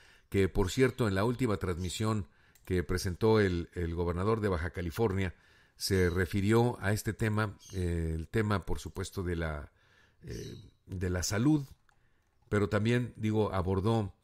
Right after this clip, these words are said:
en este caso, otros, eh, temas también de trascendencia y de importancia. Entre ellos, bueno, pues destaca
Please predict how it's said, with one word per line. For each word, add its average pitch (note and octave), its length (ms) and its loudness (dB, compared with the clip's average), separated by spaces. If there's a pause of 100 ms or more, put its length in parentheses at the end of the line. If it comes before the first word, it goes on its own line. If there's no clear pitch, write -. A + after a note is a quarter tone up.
(480)
en F#2 240 -6
este G2+ 240 -4
caso, F#2 760 -2
otros, G#2 460 -2
eh, - 120 -10
temas G2+ 300 -2
también G2 300 -2
de F#2 80 -4
trascendencia F2+ 800 -4 (460)
y G2 100 -2
de F2 280 0
importancia. F#2 840 -2 (540)
Entre F#2+ 400 0
ellos, G#2+ 300 0
bueno, G2 260 0
pues F#2 200 -2
destaca F#2 680 -2